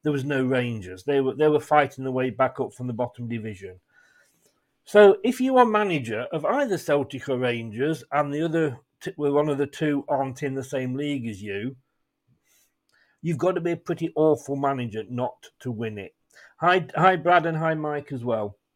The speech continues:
So you really, you really do have to be, um, a, a, a, <laughs> like I say, a pretty awful manager. But look, he came in, he did really, really well, and we loved him.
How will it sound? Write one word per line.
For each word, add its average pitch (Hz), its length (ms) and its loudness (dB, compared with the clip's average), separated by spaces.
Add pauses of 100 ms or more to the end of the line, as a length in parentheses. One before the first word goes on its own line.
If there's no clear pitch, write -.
(640)
So 160 280 2
you 165 240 0
really, 180 320 6
you 170 180 -2
really 175 340 2
do 135 300 0
have 127 300 -8
to 127 100 -8
be, 117 400 -4 (380)
um, 107 680 -2 (200)
a, - 60 -2
a, 101 320 -6
a, 117 100 -6 (180)
<laughs> - 160 -20
like - 240 -2
I - 20 -8
say, 131 240 -4
a 117 40 -6
pretty 143 360 -10
awful 120 400 -4
manager. 101 500 -12 (200)
But 254 80 0
look, 269 200 4
he 214 120 -2
came 240 380 2
in, 196 260 2 (1000)
he 175 120 -4
did 160 300 2
really, 190 380 4
really 175 280 2
well, 147 380 4
and 156 160 0
we 151 80 -2
loved 127 380 -4
him. 98 240 -14